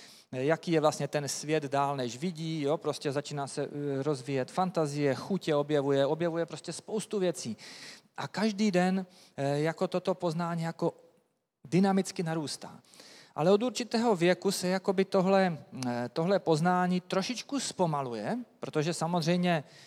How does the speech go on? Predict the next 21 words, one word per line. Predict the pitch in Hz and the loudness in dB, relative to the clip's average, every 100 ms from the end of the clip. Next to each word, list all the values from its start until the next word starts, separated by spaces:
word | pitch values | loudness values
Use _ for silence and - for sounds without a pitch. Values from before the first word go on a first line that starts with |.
| - _ | -20 _
nejdřív | 127 143 165 196 | -4 -2 0 0
je | 175 | 0
všechno | - - 190 | -2 -2 0
nové, | 190 190 196 | 2 2 0
potom | 175 170 170 | -2 -4 -4
už | - | -4
samozřejmě | 165 156 170 170 156 - - _ _ _ _ - | -2 0 0 0 0 -4 -14 _ _ _ _ -16
se | - | -10
učíme | 160 - 170 135 | -8 -2 0 0
další | 113 139 139 170 | 0 0 0 -2
věci | 151 156 - | -2 -2 -2
jakoby | 151 175 160 | -2 -2 -4
k | - | 0
tomu, | 180 180 | 2 2
co | - 170 | 0 -4
už | 143 | -4
známe. | 123 139 156 190 226 - - - - - - - - - | -4 -2 -2 -2 -4 -8 -20 -20 -20 -20 -20 -20 -20 -4
A, | 151 156 151 147 - | 0 2 2 -2 -6
eh, | 135 139 143 | -2 0 2
vlastně | 170 - 220 | 0 0 0
toto, | 220 - 208 170 | 0 4 4 4